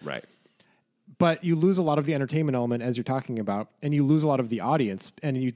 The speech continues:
Speaker 2: you take poker away from being a spectator sport into a s-, a thing that, like, when you show every hand, you're, it's for the people who want to get better at poker and play poker, not people who want to watch poker only, right?
Speaker 1: Exactly.
Speaker 2: So you lose that, and that loses a lot of the mystique and the value of the game.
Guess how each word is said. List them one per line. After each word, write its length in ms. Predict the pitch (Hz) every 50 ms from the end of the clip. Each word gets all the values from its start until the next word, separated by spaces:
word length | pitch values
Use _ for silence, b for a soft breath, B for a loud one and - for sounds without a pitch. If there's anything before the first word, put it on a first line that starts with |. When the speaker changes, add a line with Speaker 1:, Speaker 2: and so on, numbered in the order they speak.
| _ -
Speaker 2:
you 120 | 180 156
take 320 | - - 143 170 185 - -
poker 300 | - 170 156 - 160 139
away 360 | 131 120 113 127 131 139 139
from 260 | 127 - 143 131 123
being 260 | 113 123 123 117 113 113
a 40 | 101
spectator 480 | - - 135 123 - - 117 104 104
sport 360 | - - - 123 113 110 107 -
into 320 | - 131 120 - 131 127 117
a 40 |
s-, 140 | 110 - - -
a 160 | 135 123 120
thing 240 | 117 - 135 123 117
that, 220 | 117 110 110 - _ B B B B B B B B B
like, 160 | 135 139 127
when 100 | 151 165
you 80 | 175 170
show 160 | - 165 160
every 200 | 151 131 147 127
hand, 200 | 127 127 127 131
you're, 240 | 135 143 143 165 - -
it's 160 | 175 165 -
for 260 | - - 175 185 190
the 100 | 190 175
people 240 | 170 170 170 - 160
who 80 | 139 147
want 300 | 135 123 127 131 131 -
to 80 | -
get 200 | 123 135 127 113
better 240 | - 120 117 113 113
at 100 | 113 -
poker 240 | - 127 127 - 117
and 100 | 107 98
play 140 | - 113 113
poker, 300 | - 110 104 - - 113
not 180 | 120 131 143
people 220 | - 160 151 - 127
who 60 | 131
want 220 | 135 135 127 117
to 80 | - 120
watch 340 | 110 107 107 101 - - -
poker 320 | 110 104 98 - 113 107 -
only, 220 | 98 101 98 95 -
right? 120 | - - _ _ b b b b
Speaker 1:
Exactly. 500 | 101 95 113 85 76 73 - - 65 64 - -
Speaker 2:
So 120 | - 151
you 100 | 147 147
lose 300 | 143 156 170 165 139 120
that, 280 | 131 120 113 104 98 - _ _ -
and 100 | 139 139
that 120 | 139 131
loses 280 | 139 143 135 131 131 127
a 60 | 123
lot 200 | 120 117 117 117
of 120 | 113 107
the 60 | -
mystique 440 | 117 113 - - - 123 110 - 135
and 100 | 131 123
the 60 | 120
value 380 | 110 110 117 113 110 113 113 110
of 100 | 104 92
the 60 | 101
game. 300 | 92 101 98 95 95 -